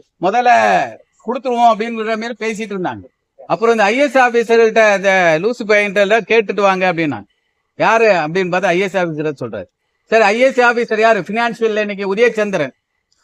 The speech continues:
அவர்கள்லாம் முடிவு பண்ணி தான் இன்னைக்கு நம்ம வந்து இந்த பழைய பென்ஷனை வழங்காம இருப்பதுக்கும், இன்னைக்கு இருக்கக்கூடிய காலமுறை ஊதியத்தை வந்து, அ, தொகு-, காலமுறை ஊதியத்தை வழங்காமல் இருக்கக்கூடிய இது சூழ்நிலைக்கும், ஏன்னா இன்னைக்கு நிதி இவ்வளவு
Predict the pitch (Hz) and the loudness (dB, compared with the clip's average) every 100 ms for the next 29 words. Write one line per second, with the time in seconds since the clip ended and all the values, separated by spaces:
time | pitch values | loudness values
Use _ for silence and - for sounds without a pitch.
0 | - 170 208 208 226 269 220 247 247 226 | 0 2 2 2 2 2 0 0 0 -2
1 | 220 220 247 214 202 202 196 202 202 254 | 0 -2 -2 -4 -6 -6 -6 -4 -2 -2
2 | 254 _ _ _ - 180 190 175 147 208 | -4 _ _ _ -4 0 2 2 0 2
3 | 254 240 226 208 214 202 202 226 220 214 | 4 4 0 0 0 2 2 4 2 2
4 | 208 175 202 180 208 233 226 233 - _ | 0 -2 -4 -4 -6 -6 -10 -16 -18 _
5 | _ - 185 202 220 240 214 214 208 185 | _ -6 -2 0 2 2 2 2 2 2
6 | 196 233 226 220 208 208 208 202 202 196 | 2 2 2 2 2 2 0 0 0 0
7 | 202 220 202 170 120 _ _ _ - 143 | 2 2 2 0 -4 _ _ _ -4 0
8 | 196 226 196 180 214 233 226 214 214 202 | 2 4 4 4 2 4 4 4 4 2
9 | 202 190 208 208 202 208 202 180 196 185 | 2 2 2 2 2 0 -2 -2 -4 -4
10 | 185 190 185 196 - 190 170 214 208 202 | -2 -2 -2 -6 -6 -8 -4 -2 0 -2
11 | 190 214 214 _ - 220 220 202 196 208 | -4 -8 -10 _ -6 -4 -2 -2 -4 -2
12 | 247 226 220 | 0 2 4